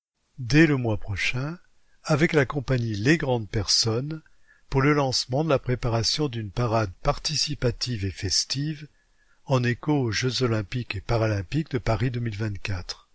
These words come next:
Samedi trois février, accès libre pour toutes et tous dès huit ans, de onze heures à dix-sept heures, au Parc de la Boule, dix-neuf rue Gambetta.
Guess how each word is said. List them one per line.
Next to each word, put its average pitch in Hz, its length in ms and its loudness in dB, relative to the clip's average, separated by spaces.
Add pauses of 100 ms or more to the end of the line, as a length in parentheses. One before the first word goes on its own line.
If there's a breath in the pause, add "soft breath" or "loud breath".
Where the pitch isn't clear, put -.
(1500)
Samedi 117 480 2
trois - 280 0
février, 101 760 -6 (640 soft breath)
accès 156 420 0
libre 143 360 -2
pour 101 260 -6
toutes 131 520 -6
et 135 100 -2
tous - 560 -6
dès 139 240 0
huit 147 320 -6
ans, 98 220 -10 (500)
de 113 120 2
onze 160 300 2
heures 131 120 0
à 107 80 -2
dix-sept 95 480 -6
heures, 139 340 -8 (580 soft breath)
au 135 140 0
Parc 156 300 0
de 165 100 2
la 151 160 4
Boule, 98 420 -6 (360)
dix-neuf 120 540 -2
rue 139 140 -2
Gambetta. 120 600 -4